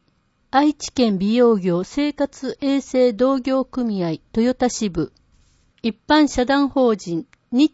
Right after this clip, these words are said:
中一帯一路促進協会。市税などの納期。市税などの納付は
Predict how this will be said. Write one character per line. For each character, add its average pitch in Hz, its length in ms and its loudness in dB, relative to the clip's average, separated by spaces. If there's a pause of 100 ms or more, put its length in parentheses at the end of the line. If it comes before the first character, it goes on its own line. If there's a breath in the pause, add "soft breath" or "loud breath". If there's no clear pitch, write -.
(120)
中 185 400 -2
一 208 120 -10 (160)
帯 247 180 0
一 233 240 -8
路 175 200 -2
促 - 280 -10
進 262 300 -2
協 214 240 -2
会。 156 320 -8 (2000)
市 - 220 -10
税 320 240 0
な 254 160 -2
ど 214 100 -2
の 185 140 -2
納 190 220 -2
期。 - 300 -14 (480)
市 - 220 -4
税 320 200 0
な 269 140 0
ど 226 120 -2
の 196 120 -2
納 202 200 0
付 196 160 -2
は 175 260 -4